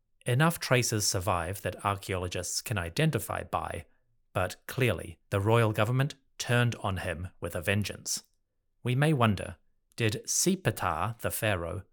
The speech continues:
order this execution and vengeance? Or did the queen regent, Ta Useret, orchestrate Bai's death?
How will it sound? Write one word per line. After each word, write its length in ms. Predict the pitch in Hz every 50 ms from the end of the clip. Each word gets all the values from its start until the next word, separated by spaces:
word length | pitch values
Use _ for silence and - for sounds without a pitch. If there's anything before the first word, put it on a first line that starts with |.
| _ _
order 400 | - 127 117 123 123 127 120 120
this 240 | 110 117 104 - -
execution 680 | 127 117 - - - 110 - - 101 98 - - 104 95
and 240 | 104 - 101 92 90
vengeance? 560 | - 98 98 113 - 143 151 165 - - - _ _ _ _ _ _ _ _ _ _ -
Or 320 | - 117 117 120 120 120 120 - - -
did 200 | - 135 156 151
the 180 | - - - 175
queen 360 | 170 - - 151 147 147 131
regent, 500 | 113 104 120 120 110 - 87 - - - - _ _ -
Ta 220 | - 120 98 95
Useret, 500 | 117 143 139 - - - - - - - - _ _ _ _ _ _ -
orchestrate 680 | 123 131 131 - 95 - - - 90 82 87 - -
Bai's 340 | - 87 85 82 82 78 78
death? 380 | - 107 90 80 - - -